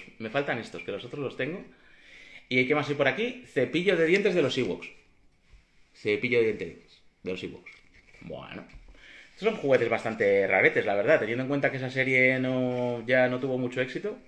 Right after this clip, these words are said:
aunque aquí en España tuvimos suerte de tener bastante merchandising. Tarta de fresa. Para quien comentaba cosas de tarta de fresa, eh, no lo voy a poner en la lista de, de deseos, pero recuerdo el olor, ¿eh?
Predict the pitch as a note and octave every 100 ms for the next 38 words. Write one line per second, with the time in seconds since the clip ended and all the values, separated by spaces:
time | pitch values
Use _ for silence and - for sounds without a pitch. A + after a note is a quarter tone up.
0 | - G#2 G2+ G#2+ G#2 A#2 A#2 - A#2+ B2
1 | A2+ A#2 A2+ A2 A#2 A2+ A#2 A2+ A2 A2+
2 | A2+ G#2+ G#2 B2+ G3 F#3 - - C3+ C#3
3 | D3+ C#3 A#2 F2 - - - - _ _
4 | - G2+ G#2 A2 A2+ A2 G#2 B2+ B2+ B2+
5 | B2 A#2 A#2 A2+ A2+ G#2+ C3+ F#3+ G#3+ -
6 | - - - - - A#2 A#2+ A#2 C3+ E3
7 | D3+ C#3 B2+ A#2 A#2+ F3+ - A#2 A2 A2+
8 | A2+ A2 G#2+ G#2 G2+ G2 G2 F#2 F#2 F2+
9 | - - A2 G#2+ - D3 B3 B3+ - _
10 | - A#2+ A2 G#2 G2 F#2+ F#2 F2+ F2 -
11 | - - _ _ - A#2+ B2+ D3+ F#3+ F#3
12 | C3+ G#2+ C3 -